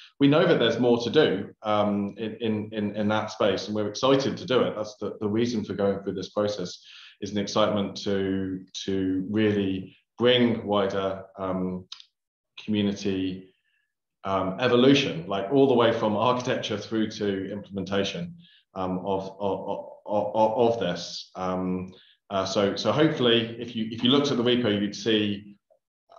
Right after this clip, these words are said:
a real sort of demonstration through action of, of change. Um, um, but you're, you're right that it's still right now that those contributors are,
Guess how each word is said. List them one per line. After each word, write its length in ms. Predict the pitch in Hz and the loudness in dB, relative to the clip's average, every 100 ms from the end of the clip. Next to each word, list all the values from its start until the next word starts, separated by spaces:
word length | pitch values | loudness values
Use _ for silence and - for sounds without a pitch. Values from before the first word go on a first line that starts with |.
| - | -4
a 60 | 113 | 2
real 440 | 117 113 110 104 | 4 6 6 4
sort 180 | - 113 | 0 -2
of 60 | 117 | 2
demonstration 500 | 120 120 113 98 92 | 2 2 -2 -4 -4
through 160 | 107 | 0
action 380 | 135 147 - 104 | 0 0 -4 -6
of, 140 | 92 98 | -6 -8
of 120 | 107 | -10
change. 720 | - 165 104 80 87 101 - - _ _ _ - | -2 0 2 0 -6 -8 -12 -18 _ _ _ -4
Um, 540 | 107 104 104 104 101 101 - - | 2 4 4 2 0 -2 -12 -10
um, 520 | 101 98 98 98 98 101 | -2 0 0 0 -2 0
but 220 | 117 123 | -2 0
you're, 280 | 117 113 117 | 0 0 2
you're 140 | 117 | 2
right 320 | 127 113 - | 4 4 2
that 140 | 113 104 | -2 -6
it's 180 | 98 - | -6 -2
still 320 | 117 101 98 | 0 2 2
right 240 | 101 98 | 2 0
now 460 | 110 107 90 90 92 | 0 0 0 -4 -4
that 220 | 101 101 | -4 -2
those 160 | 107 - | -4 -4
contributors 920 | 110 101 90 95 92 92 92 - - | -4 -4 -4 -6 -4 -4 -6 -8 -8
are, 500 | 107 98 95 95 95 | 0 2 4 2 -2